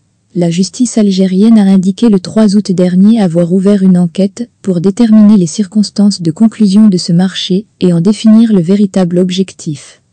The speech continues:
Elle n'aurait peut-être plus besoin, puisque le président de cet organisme a avoué qu'il a été engagé pour défendre Ali Haddad au niveau international. Et du coup essayer de le faire sortir de prison.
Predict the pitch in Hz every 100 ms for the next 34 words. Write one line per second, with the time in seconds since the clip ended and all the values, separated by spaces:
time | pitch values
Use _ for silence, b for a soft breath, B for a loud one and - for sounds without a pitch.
0 | _ _ _ 185 185 208 208 220 214 208
1 | 214 214 190 196 180 185 175 180 196 -
2 | _ 208 220 - 190 170 - 220 214 202
3 | 202 170 175 185 170 180 170 202 202 208
4 | 214 _ - 185 185 185 233 226 202 190
5 | 170 190 208 196 190 214 202 185 160 180
6 | - 214 175 170 170 190 180 175 190 180
7 | 165 185 196 220 220 220 202 196 - 170
8 | 151 143 143 _ _ _ _ 180 165 180
9 | - 247 196 214 214 208 185 180 185 -
10 | 214 202 - 214 185 175 - 190 175 170